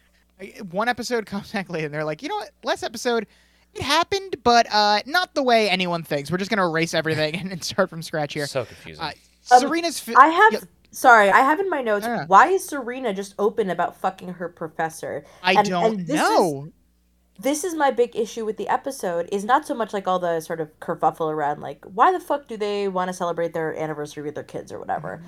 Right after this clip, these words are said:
Speaker 1: <laughs>
Speaker 3: But the real big thing is, like, why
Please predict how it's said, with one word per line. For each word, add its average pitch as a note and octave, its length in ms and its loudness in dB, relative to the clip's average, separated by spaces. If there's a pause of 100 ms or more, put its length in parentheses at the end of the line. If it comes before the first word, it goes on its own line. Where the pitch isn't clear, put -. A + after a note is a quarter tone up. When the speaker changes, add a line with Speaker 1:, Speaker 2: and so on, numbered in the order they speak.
(100)
Speaker 1:
<laughs> C#3+ 180 -18
Speaker 3:
But C4+ 200 6
the B3 220 0
real C#4 360 2
big B3 180 4
thing G3+ 220 -4
is, F#3+ 200 -6
like, F3+ 220 2 (920)
why A#4+ 440 2